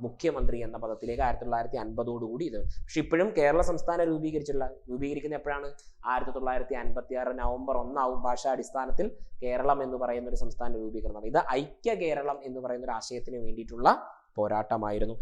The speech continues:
ഇതുമായി ബന്ധപ്പെട്ട സംഘടനകളായിരുന്നു നമ്മൾ മുമ്പ് പഠിച്ചിട്ടുള്ള ട്രാവൻകൂർ സ്റ്റേറ്റ് കോൺഗ്രസ് ആയിക്കോട്ടെ, അതുപോലെ കൊച്ചി, ആ, രാജ്യ പ്രജാമണ്ഡലം ആയിക്കോട്ടെ, ഇതൊക്കെ എന്താണ്? ഇതുമായി ബന്ധപ്പെട്ട. അപ്പോൾ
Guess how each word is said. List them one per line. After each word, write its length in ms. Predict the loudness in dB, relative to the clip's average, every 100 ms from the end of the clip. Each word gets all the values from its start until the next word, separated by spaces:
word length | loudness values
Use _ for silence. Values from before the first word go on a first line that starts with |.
| 2 4
ഇതുമായി 300 | 6 10 10
ബന്ധപ്പെട്ട 480 | 8 6 4 4 4
സംഘടനകളായിരുന്നു 840 | 4 2 2 2 6 6 6 4
നമ്മൾ 180 | 0 0
മുമ്പ് 280 | 0 2 4
പഠിച്ചിട്ടുള്ള 560 | 4 4 2 8 8 6 0 4
ട്രാവൻകൂർ 440 | 6 6 4 0
സ്റ്റേറ്റ് 320 | 0 0 0 2
കോൺഗ്രസ് 400 | 2 2 2 2
ആയിക്കോട്ടെ, 600 | 4 4 8 6 4 -6
അതുപോലെ 420 | -2 2 2 2 -4 _
കൊച്ചി, 560 | -2 0 2 2 -2 -2
ആ, 300 | 4 6 8
രാജ്യ 260 | 6 6 4
പ്രജാമണ്ഡലം 680 | 4 2 2 2 4 4
ആയിക്കോട്ടെ, 260 | 4 2 -2
ഇതൊക്കെ 320 | -2 0 2
എന്താണ്? 340 | 4 4 4 0
ഇതുമായി 300 | -2 0 0
ബന്ധപ്പെട്ട. 320 | 0 -2 2
അപ്പോൾ 340 | 6 8 8